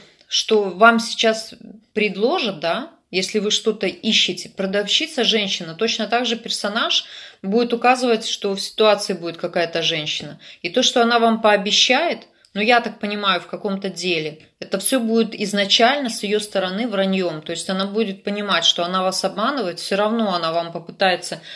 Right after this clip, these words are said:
э, ну, как презентовать какую-то идею для того, чтобы вы в неё ввязались. И потом ещё и не захочет, э, расплатиться. Допустим, если вы станете делать какую-то работу, отработаете, да,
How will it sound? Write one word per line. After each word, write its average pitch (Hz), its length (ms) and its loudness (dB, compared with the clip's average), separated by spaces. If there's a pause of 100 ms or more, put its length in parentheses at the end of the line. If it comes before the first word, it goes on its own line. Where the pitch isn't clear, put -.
(300)
э, 165 300 -4
ну, 196 240 -2 (200)
как - 300 -4
презентовать 220 760 4
какую-то 196 440 -4 (140)
идею 254 300 -4
для 196 120 -4
того, 196 220 0
чтобы 202 300 -6
вы 208 180 -2
в 196 80 -2
неё 208 220 0
ввязались. 180 720 0 (720)
И 202 440 2
потом 269 400 2
ещё 226 360 2
и 190 80 0
не 190 160 -2
захочет, 214 600 -4
э, 185 300 -2
расплатиться. 214 640 -4
Допустим, 190 460 -2
если 196 300 -2
вы 196 100 -4
станете 185 460 -2
делать 180 280 -6
какую-то 202 440 -8
работу, 202 340 -4
отработаете, 180 760 -4
да, 185 280 -4